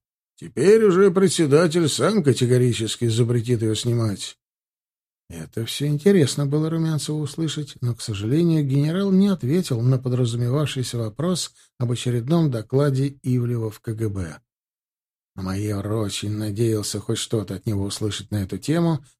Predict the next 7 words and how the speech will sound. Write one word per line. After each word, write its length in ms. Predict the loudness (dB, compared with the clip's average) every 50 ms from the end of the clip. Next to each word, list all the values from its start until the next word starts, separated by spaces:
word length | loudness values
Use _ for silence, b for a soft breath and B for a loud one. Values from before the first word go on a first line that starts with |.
| _ -4
поэтому 360 | -2 -2 -2 0 -2 -2 -2
специально 720 | -2 -4 -4 -4 -4 -2 -2 0 0 0 0 0 -2 -2
так 300 | -2 -2 -2 -2 -2 -4
и 20 | -6
сформулировал 800 | -6 -4 -4 -2 -2 0 0 0 0 0 0 0 0 -2 -2
свою 320 | -4 -4 -2 -2 -2 0 0
реплику. 640 | 0 -2 -2 -4 -6 -8 -10 -10 -12 -14 -14 -14